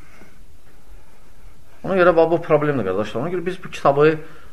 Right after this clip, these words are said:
on dənə, İslamdan çıxardan on dənə məsələni biz oxuduq, hətta özümüz düşməyik o məsələlərə və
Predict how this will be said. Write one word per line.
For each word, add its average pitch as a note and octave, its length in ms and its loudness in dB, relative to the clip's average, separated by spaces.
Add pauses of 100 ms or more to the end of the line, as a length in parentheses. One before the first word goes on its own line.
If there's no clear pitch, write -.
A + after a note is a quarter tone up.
(120)
on D3 180 4
dənə, A#2+ 300 4
İslamdan B2+ 400 2
çıxardan A#2 320 2
on A#2+ 120 0
dənə G#2+ 200 2
məsələni A2 540 0 (1800)
biz F#3 260 4 (300)
oxuduq, C#3 540 4 (200)
hətta D#3+ 540 4 (220)
özümüz D3 360 -4
düşməyik B2+ 440 2
o C3 40 2
məsələlərə F#2+ 580 0 (1120)
və C3+ 180 6